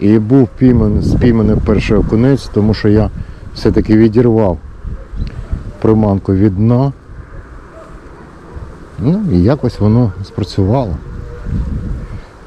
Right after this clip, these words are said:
Але треба сказати, що цей... Як його назвати правильно, ну, коротше,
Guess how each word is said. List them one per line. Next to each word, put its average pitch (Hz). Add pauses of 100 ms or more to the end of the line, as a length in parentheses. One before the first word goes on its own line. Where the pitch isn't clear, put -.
(1600)
Але 104
треба 117
сказати, 113
що 104
цей... 117 (4000)
Як 101
його 98
назвати 98
правильно, 87
ну, 139
коротше, 117